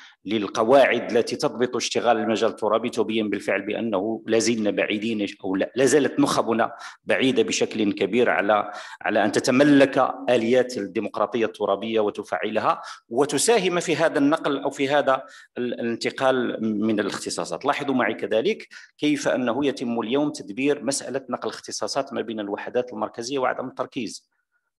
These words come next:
منذ، آه، ألفين وثمنتاش، آه، وأت-، واسمحوا لي أتكلم بلغة تقنية هنا، منذ ألفين وثمنتاش والميثاق ديال التركيز خرج لحد الآن.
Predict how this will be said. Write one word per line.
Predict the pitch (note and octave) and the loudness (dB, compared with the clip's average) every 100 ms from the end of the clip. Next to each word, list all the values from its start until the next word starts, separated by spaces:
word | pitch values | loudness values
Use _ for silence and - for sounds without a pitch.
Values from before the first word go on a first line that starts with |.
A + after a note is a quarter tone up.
| _ | _
منذ، | - A2 G#2 F#2+ | -10 -8 -6 -6
آه، | G#2+ G2+ F#2 - G1+ G1+ - - - G1+ G1+ - | -6 -6 -8 -10 -8 -8 -8 -10 -10 -10 -10 -10
ألفين | - C#3 A2+ | -6 -4 -2
وثمنتاش، | G#2 G2+ G2+ B2+ - - - - - - _ | -2 -4 0 -2 -2 -10 -14 -20 -20 -20 _
آه، | - A#1 A1+ | -14 -14 -10
وأت-، | - D#2+ - A2+ | -6 -6 -6 -12
واسمحوا | F2+ F2 F#2+ F#2+ B2 | -12 -10 -10 -4 -2
لي | G#2 | -2
أتكلم | A#2+ - A#2+ | -2 -4 -2
بلغة | A2+ A2+ A2 | 0 2 0
تقنية | A#2 - A#2 G2+ | -2 -4 -2 0
هنا، | G#2 | 2
منذ | D3+ C3+ G#2 | 2 0 -2
ألفين | - - B2 | -6 -4 -4
وثمنتاش | A2 A2 F2+ - B2+ - - | -4 -6 -8 -8 -10 -10 -10
والميثاق | C3+ C3+ - - - - - A#2 - - A2 A#2 A2+ C3 - | -4 -4 -4 -14 -20 -18 -12 -12 -8 -4 -2 -2 0 -2 0
ديال | A#2+ | -4
التركيز | G2+ A2 - G#2+ | -2 -4 -4 -6
خرج | - G#2+ A2 B2 - | -6 -2 -2 -4 -10
لحد | B2 - A2+ | -8 -6 -4
الآن. | A2+ G#2+ G2+ A#2 C3 | -6 -4 -4 -4 -6